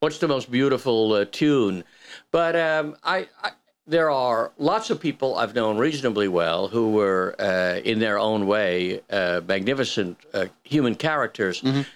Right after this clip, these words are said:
Speaker 1: The first one probably that I knew well was my own dissertation director, uh, Douglas Young,
Speaker 2: Hmm.
Speaker 1: or Douglas Cuthbert Calhoun Young, to give him his, uh, full name.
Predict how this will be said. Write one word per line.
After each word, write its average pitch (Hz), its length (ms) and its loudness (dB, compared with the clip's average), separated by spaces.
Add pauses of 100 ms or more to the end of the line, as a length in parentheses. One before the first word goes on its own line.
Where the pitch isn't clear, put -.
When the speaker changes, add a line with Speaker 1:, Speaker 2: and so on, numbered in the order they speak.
(220)
Speaker 1:
The 190 100 2
first 330 320 -2
one 196 280 0
probably 165 640 0
that 131 260 0
I 127 160 0
knew 143 240 0
well 117 360 2
was 113 260 -2
my 117 200 0
own 147 240 0
dissertation 139 800 -2
director, 92 800 0
uh, 90 180 0 (100)
Douglas 117 440 -2
Young, 95 400 -2 (260)
Speaker 2:
Hmm. 226 160 0
Speaker 1:
or 90 320 0 (100)
Douglas 120 440 -2
Cuthbert - 600 -4
Calhoun 117 480 -2
Young, 90 400 0
to 98 160 -4
give 98 260 -2
him 95 340 0
his, 92 720 -2
uh, 95 140 0
full 92 300 0
name. 104 300 -4